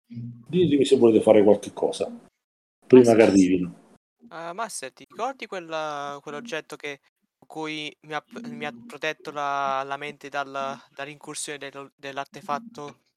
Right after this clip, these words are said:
Speaker 2: Ehm,
Speaker 1: Sì.
Speaker 2: quello di, eh, cosa succede se lo appunto, se lo faccio, mo lo mostro a questi strani robottini?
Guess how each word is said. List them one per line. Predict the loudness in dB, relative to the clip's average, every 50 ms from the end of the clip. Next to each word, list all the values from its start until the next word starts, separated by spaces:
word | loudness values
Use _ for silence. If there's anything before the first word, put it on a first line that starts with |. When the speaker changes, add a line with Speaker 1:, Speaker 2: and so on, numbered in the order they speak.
| _ _ _ -20 _ _ _ _ _ _ _ _
Speaker 2:
Ehm, | -16 -14 -12
Speaker 1:
Sì. | 2 6 6 6
Speaker 2:
quello | 6 4 -4
di, | -14 _ _ _ _ _ _ _ _ -20 -20 -20 -20 _ -20 _ _ _ _ _ _ _ _ -14
eh, | -12 -12 -12 -12 -12 -10 -10 -10 -12 -12
cosa | -12 -10 -10 -8 -10 -10
succede | -10 -10 -12
se | -10 -12
lo | -12
appunto, | -12 -12 -16 -18 -20 -20 -14 -12 -10 -10 -10 -10 -12 _ _ _ _ _ _ _ _ _ _ _ _
se | -16 -10 -8 -6 -6 -6
lo | -8 -10
faccio, | -12 -14 -12 -14 -16 -16
mo | -14 -14 -12
lo | -10 -8
mostro | -8 -8 -10 -12 -14
a | -14
questi | -14 -12 -12 -12 -12
strani | -12 -12 -12 -12 -12 -12
robottini? | -14 -16 -16 -20 -20 _ -20 -20 -20 -18 -20 -20 -20